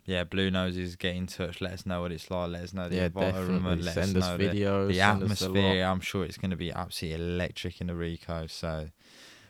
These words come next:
Speaker 1: but yeah, I don't want us to lose Hull and go into that game on a loss or
Speaker 2: Yeah,
Speaker 1: a
Speaker 2: we
Speaker 1: bad
Speaker 2: can't. We can't
Speaker 1: performance. We
Speaker 2: afford
Speaker 1: need to
Speaker 2: to.
Speaker 1: go
Speaker 2: Everyone
Speaker 1: into this
Speaker 2: knows that.
Speaker 1: game absolutely firing.
Speaker 2: Yeah,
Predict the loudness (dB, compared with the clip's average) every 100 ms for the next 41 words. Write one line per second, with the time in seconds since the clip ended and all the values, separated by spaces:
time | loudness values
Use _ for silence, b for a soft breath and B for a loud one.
0 | -4 0 2 2 0 _ 0 4 4 4
1 | 2 2 0 0 -2 -4 -4 0 2 0
2 | -2 -6 -10 _ _ -4 -2 0 -4 -10
3 | _ -20 -20 -10 -4 2 2 2 0 -2
4 | -2 -4 -4 -2 -4 -6 -12 _ _ _
5 | _ _ _ -6 -4 -2 -2 -4 -6 -12
6 | -12 -2 0 2 2 2 2 0 2 2
7 | 0 -2 0 2 2 -2 2 4 4 4
8 | 2 2 0 0 0 -2 -2 -2 -2 -2
9 | -4 -4 -4 0 2 2 -2 -6 -6